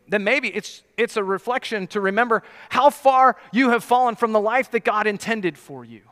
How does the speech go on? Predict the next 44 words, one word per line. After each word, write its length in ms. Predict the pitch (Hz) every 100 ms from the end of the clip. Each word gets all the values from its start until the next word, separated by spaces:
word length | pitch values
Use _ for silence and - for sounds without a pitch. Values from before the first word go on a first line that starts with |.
| _ _ _ _ _ _ _ _ _
Or 80 | 214
maybe 260 | 277 294 254
if 140 | -
you 100 | 214
have, 280 | 196 262 - - - _ _ _
have 300 | - 226 233
been 140 | 233 214
walking 300 | 214 226 196
with 120 | -
Jesus, 320 | 214 220 196
it's 140 | 226 -
to 100 | 233
remember 340 | 240 285 254
how 200 | 202 254
far 320 | - 269 262
you 160 | 247 240
had 140 | 233
fallen 460 | - 247 269 220 196
way 120 | 202
back 280 | 175 139 -
then. 220 | 143 107 _ _ _ _ _ _ _ _ _ _ _ _ _ _ _ _ -
Or 120 | 202
maybe 260 | 247 294 247
it's 140 | -
to 60 | 226
remember 260 | 220 208
how 120 | 185 208
far 240 | 220 208
you've 160 | 196 -
fallen 260 | 196 175
since 440 | - 196 175 - - _ _
you 220 | 147 165 170
actually 440 | 147 - 156 143
came 320 | - 170 139
to 120 | 120
faith. 180 | - - _ _ _ _ _ _ _ _ _ _ _ _ _ _ _ _
If 60 | 123
we 80 | 185
think 160 | 233
about 200 | 202 185
that 140 | 202 -
time, 260 | 214 208
maybe 240 | 190 202 180
before 480 | 175 208 208 196